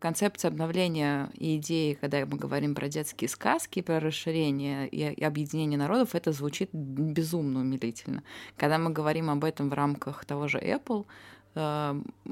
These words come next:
это звучит, э, так, как будто оно ставит меня... Ну вот, э, в буддизме, м,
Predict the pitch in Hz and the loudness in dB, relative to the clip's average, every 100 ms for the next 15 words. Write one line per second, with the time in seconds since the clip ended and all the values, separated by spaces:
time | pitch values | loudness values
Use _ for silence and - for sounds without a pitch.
0 | - - 170 190 151 147 - - 175 - | -4 0 0 0 -2 -4 -2 -2 -2 -2
1 | - 156 147 147 165 - 156 156 160 156 | -2 0 0 0 -2 -2 -6 -4 0 0
2 | 147 - 160 170 151 - 147 147 151 160 | 0 -2 -4 -2 -2 0 0 2 0 0
3 | 151 160 - - - - - - 214 240 | -4 -6 -18 -20 -20 -20 -20 2 8 10
4 | 220 185 - 151 151 143 - - 160 156 | 10 6 4 0 0 -2 -4 -4 -2 2
5 | 165 147 202 190 170 151 143 - - 147 | 2 4 2 2 0 2 0 -2 -2 -2
6 | 143 | -2